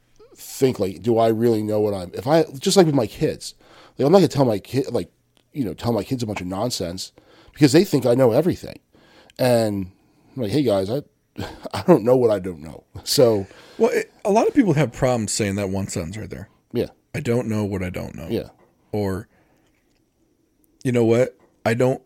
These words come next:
Speaker 2: I don't have enough information to comment on this." Like,
Speaker 1: Mm-hmm.
Speaker 2: just because some dude is standing there, a reporter standing there with a camera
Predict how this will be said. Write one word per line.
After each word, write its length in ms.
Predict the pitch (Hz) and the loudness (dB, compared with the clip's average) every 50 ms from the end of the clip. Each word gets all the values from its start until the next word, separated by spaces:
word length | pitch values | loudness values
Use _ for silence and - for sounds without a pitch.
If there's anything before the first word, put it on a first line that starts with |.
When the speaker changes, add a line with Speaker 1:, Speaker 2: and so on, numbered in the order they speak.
| _ _ | _ _
Speaker 2:
I 80 | 113 117 | -2 0
don't 180 | 127 127 123 | 0 0 0
have 220 | 123 131 120 110 113 | 0 -2 -2 -2 -2
enough 240 | 110 107 98 - | -4 -4 -4 -4
information 680 | 113 107 101 - 98 92 90 95 98 95 - - 104 101 | -6 -8 -6 -6 -6 -4 -4 -2 -2 -2 -4 -4 -6 -6
to 80 | 90 - | -8 -10
comment 460 | - - - 107 98 101 95 76 - | -12 -8 -6 -6 -4 -4 -4 -6 -8
on 140 | 73 - - | -10 -12 -12
this." 280 | - - - - - _ - - | -12 -14 -16 -18 -20 _ -4 -2
Like, 120 | 110 123 | -2 0
Speaker 1:
Mm-hmm. 140 | 127 120 120 | 0 -2 2
Speaker 2:
just 200 | 131 170 185 - | 2 2 2 2
because 260 | 240 - - 180 - | -2 0 0 -2 0
some 200 | - 135 113 117 | 0 0 0 0
dude 300 | 107 107 107 110 104 95 87 | 0 2 2 2 2 0 0
is 80 | - | -2
standing 460 | - - - - 98 98 98 98 90 85 | -4 -6 -6 -4 -4 -4 -2 -4 -4 -6
there, 260 | 78 73 92 123 - _ _ _ _ _ _ _ _ _ _ _ _ _ _ _ _ | -6 -8 -10 -12 -14 _ _ _ _ _ _ _ _ _ _ _ _ _ _ _ _
a 60 | 120 | 2
reporter 420 | 117 110 101 - - 139 151 160 139 | 4 4 2 4 4 4 6 6 2
standing 440 | - - - 107 104 104 101 95 90 | 0 0 -2 0 -2 0 -2 -2 -4
there 180 | 87 90 85 | -4 -4 -6
with 180 | 85 90 87 87 | -6 -8 -8 -8
a 100 | 85 - | -10 -10
camera 580 | - - - 123 117 117 127 127 120 120 123 | -12 -8 -4 -2 -2 0 -2 -2 -2 -2 -4